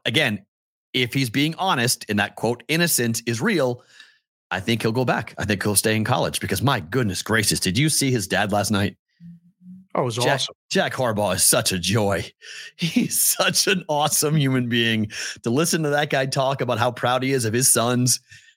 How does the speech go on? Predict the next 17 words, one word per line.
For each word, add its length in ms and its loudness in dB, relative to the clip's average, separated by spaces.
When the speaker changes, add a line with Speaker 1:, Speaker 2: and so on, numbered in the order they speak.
Speaker 1:
and 100 -2
how 300 0
just, 280 -2
that 180 -2
guy 160 0
just, 340 -2
he's 160 0
pure 280 -2
joy. 400 0
I 80 0
need 160 0
more 220 0
Jack 240 0
Harbaugh 360 0
in 60 -2
my 100 0
life. 360 0